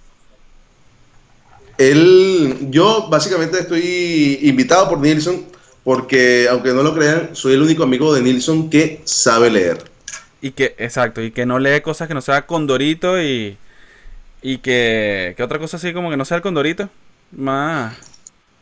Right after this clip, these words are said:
Speaker 1: Ma-, no sé, puede ser, eh, Mafalda, ¿no? Pero Mafalda deja cosas, eh, reflexivas.
Speaker 2: Sí, porque hay muchas personas que cuando l-, leían el periódico siempre buscaban solamente la parte de las caricaturas.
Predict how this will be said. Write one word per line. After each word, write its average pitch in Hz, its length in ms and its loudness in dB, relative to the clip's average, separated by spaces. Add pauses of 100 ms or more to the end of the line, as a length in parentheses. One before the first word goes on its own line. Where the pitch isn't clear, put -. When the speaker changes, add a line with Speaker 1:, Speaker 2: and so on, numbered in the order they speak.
(400)
Speaker 1:
Ma-, 117 300 -2
no 107 220 -2
sé, 95 960 2 (260)
puede 98 180 4
ser, 107 180 0
eh, 110 260 2
Mafalda, 107 480 2
¿no? 107 160 0
Pero 101 120 -2
Mafalda 101 520 -2
deja 120 240 0
cosas, 123 460 -2 (460)
eh, 101 460 2
reflexivas. 104 800 0 (340)
Speaker 2:
Sí, 170 120 -6
porque 160 220 -2
hay 151 40 2
muchas 170 240 -2
personas 190 380 -4
que 214 100 -2
cuando 160 280 0
l-, 143 140 -4 (480)
leían 147 460 -2
el 214 80 -6
periódico 170 460 0
siempre 180 240 -2
buscaban 170 320 -2
solamente 185 320 -4
la 156 100 -2
parte 147 200 -2
de 185 60 -2
las 175 120 -2
caricaturas. 120 500 -4